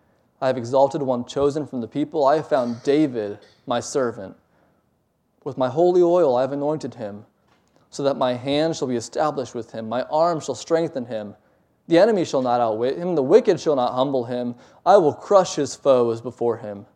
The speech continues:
and strike down those who hate him.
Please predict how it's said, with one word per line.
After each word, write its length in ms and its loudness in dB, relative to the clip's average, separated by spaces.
and 100 -8
strike 400 0
down 280 0
those 220 -2
who 120 -4
hate 240 -2
him. 260 -14